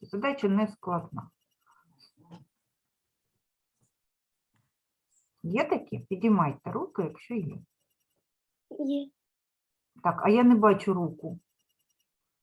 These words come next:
Speaker 1: Так, бачу. Маша Брюханова і знову Настя. Ну, Настю давайте вже наступного уроку. Маша, послухаємо тебе.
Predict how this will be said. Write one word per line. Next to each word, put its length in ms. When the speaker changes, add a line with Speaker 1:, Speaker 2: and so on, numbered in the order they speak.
Speaker 1:
Так, 320
бачу. 840
Маша 580
Брюханова 680
і 100
знову 360
Настя. 600
Ну, 200
Настю 340
давайте 340
вже 120
наступного 580
уроку. 300
Маша, 380
послухаємо 720
тебе. 220